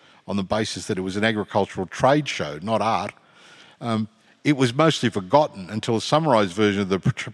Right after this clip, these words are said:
proposed show in its history, it was in a two thousand eleven exhibition here at aca, um,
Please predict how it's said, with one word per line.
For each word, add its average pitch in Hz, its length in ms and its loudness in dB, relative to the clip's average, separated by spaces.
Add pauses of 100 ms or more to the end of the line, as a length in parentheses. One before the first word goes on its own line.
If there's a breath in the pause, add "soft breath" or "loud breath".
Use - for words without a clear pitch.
proposed 117 520 0
show 104 200 0
in 98 60 -2
its 92 100 -8
history, 101 480 -6 (340 loud breath)
it 123 300 0
was 120 220 4
in 113 80 4
a 113 80 4
two 120 200 2
thousand 104 360 0
eleven 98 340 -2 (140)
exhibition 107 460 -6
here 110 260 0
at 123 40 2
aca, 156 300 -2 (640 soft breath)
um, 110 360 -4